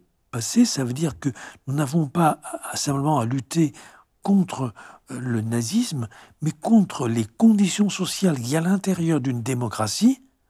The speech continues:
amènent au nazisme. Et, et là est la grande question aujourd'hui. C'est-à-dire qu'effectivement, on ne peut pas, si vous voulez, sous-estimer le danger de voir un débouché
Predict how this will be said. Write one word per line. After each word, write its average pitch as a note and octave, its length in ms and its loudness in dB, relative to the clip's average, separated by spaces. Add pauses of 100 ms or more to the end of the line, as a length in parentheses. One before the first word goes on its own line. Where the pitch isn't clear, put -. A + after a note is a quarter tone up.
(340)
amènent D3+ 580 2 (320)
au A2+ 140 -12
nazisme. F#2+ 580 -12 (760)
Et, - 220 -8
et A#2+ 40 0
là G#3+ 220 2
est F#3+ 40 2
la A2+ 140 -2
grande G2+ 260 -6
question F#2 380 -12
aujourd'hui. F#2+ 420 -14 (580)
C'est-à-dire - 320 -10
qu'effectivement, A2 680 -4
on A3+ 60 -2
ne A#2+ 160 -2
peut B2+ 180 -6
pas, A#2+ 360 -4 (520)
si - 180 -16
vous G2+ 200 -10
voulez, G#2+ 240 -8
sous-estimer B2 760 -6
le G#2 140 -4
danger A#2 600 -4 (520)
de B2 60 -4
voir A#2 300 -4
un A2 80 -6
débouché B2 840 -4